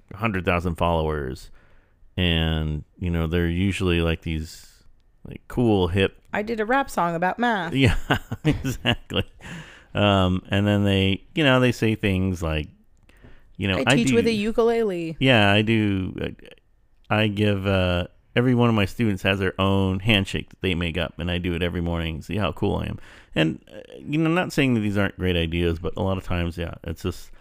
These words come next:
Speaker 1: it's a lot of self-promotion and
Speaker 2: What do you
Speaker 1: look
Speaker 2: call,
Speaker 1: how
Speaker 2: you call them
Speaker 1: awesome I am.
Speaker 2: edu celebrities
Speaker 1: I
Speaker 2: or
Speaker 1: call
Speaker 2: something?
Speaker 1: them edu celebrities, but someone on Twitter,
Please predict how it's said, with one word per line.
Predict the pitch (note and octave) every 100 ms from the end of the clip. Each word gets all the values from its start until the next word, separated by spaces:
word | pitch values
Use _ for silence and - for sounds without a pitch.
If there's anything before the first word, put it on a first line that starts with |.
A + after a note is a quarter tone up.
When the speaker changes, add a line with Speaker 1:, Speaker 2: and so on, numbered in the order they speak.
| _ _ _ _
Speaker 1:
it's | - G#2+
a | G2
lot | F#2+ F#2
of | E2+ E2+ -
self-promotion | - A2 G#2 - F#2 F#2+ F#2 F2 E2+
and | E2 E2
Speaker 2:
What | G3+
do | A#3+
you |
Speaker 1:
look | G3
Speaker 2:
call, | A3+
Speaker 1:
how | G3
Speaker 2:
you |
call | F3+ G#3+
them | G3+ F3+
Speaker 1:
awesome | E3
I |
am. | E3+
Speaker 2:
edu | F3+
celebrities | - F#3 F3+ F#3 F#3
Speaker 1:
I | C3+ D3+
Speaker 2:
or |
Speaker 1:
call | F3+ B2
Speaker 2:
something? | A2+ G2 F#2+ -
Speaker 1:
them | G2+ A2
edu | G#2
celebrities, | - F#2+ F2+ F2+ E2+ E2+
but | -
someone | - G#2+ G#2+ G2
on | F2+
Twitter, | - G#2 F#2+ F2 E2+ F2